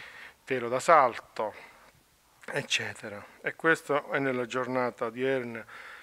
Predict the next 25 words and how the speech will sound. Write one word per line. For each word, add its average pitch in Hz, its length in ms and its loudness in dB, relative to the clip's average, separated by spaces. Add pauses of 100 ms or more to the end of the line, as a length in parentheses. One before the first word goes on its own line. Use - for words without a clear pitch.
(140)
diciamo, 123 440 0
d-, 117 220 -2
nelle 131 420 0
due 143 220 4
ore 139 280 6
che 127 160 -2
va 123 160 2
dalle 117 240 -6
dieci 139 240 -4
e 127 80 -6
trenta 120 500 -2
alle 110 140 -6
dodici 110 320 -10
e 107 60 -14
trenta. - 320 -12 (760)
Nel, 131 440 2
nel 139 240 2
pomeriggio 165 640 2
invece 135 500 0
dalle 127 400 2
ore 156 280 4
quindici 110 580 -6
alle 127 180 0
ore 135 160 0
diciassette, - 920 -6